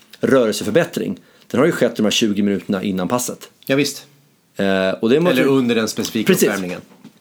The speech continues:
Speaker 2: Precis.
Speaker 1: Och det är en shoutout igår till exempel. Du och jag var på pass med Norberto. Gjorde det svinbra. När vi höll på med lite thrusters och vi gjorde även lite burpees och lite andra saker. Det var en tydlig poäng med varje del i hans progression.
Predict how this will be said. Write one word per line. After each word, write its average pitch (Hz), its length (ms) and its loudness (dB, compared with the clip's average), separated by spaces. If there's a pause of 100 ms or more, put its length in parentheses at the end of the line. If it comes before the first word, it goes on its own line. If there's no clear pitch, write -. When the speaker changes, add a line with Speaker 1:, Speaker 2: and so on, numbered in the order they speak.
(160)
Speaker 2:
Precis. 107 180 -6
Speaker 1:
Och 123 60 2
det 143 60 4
är - 20 4
en 165 40 2
shoutout 135 380 0
igår 139 200 0
till 120 140 -2
exempel. 107 380 -2 (380)
Du 139 220 -2
och 139 80 4
jag 127 60 4
var 117 80 0
på 101 60 -10
pass 110 260 -2
med 107 260 2
Norberto. 120 440 0 (420)
Gjorde 147 160 2
det 143 60 2
svinbra. 131 440 2 (560)
När 131 160 2
vi 120 100 4
höll 120 160 2
på 120 200 2
med 113 300 2
lite 107 160 -2
thrusters 104 640 -2
och 101 380 0
vi 104 40 2
gjorde 104 260 0
även 104 160 0
lite 104 140 0
burpees 98 440 -2
och - 80 -6
lite 98 180 -2
andra 95 120 -2
saker. - 340 -8 (500)
Det - 60 -4
var 104 80 0
en 104 100 -2
tydlig 175 640 -2
poäng 156 400 0
med 107 160 0
varje 107 580 0
del 101 540 0
i 101 260 -2 (240)
hans 95 560 -6
progression. 104 580 -4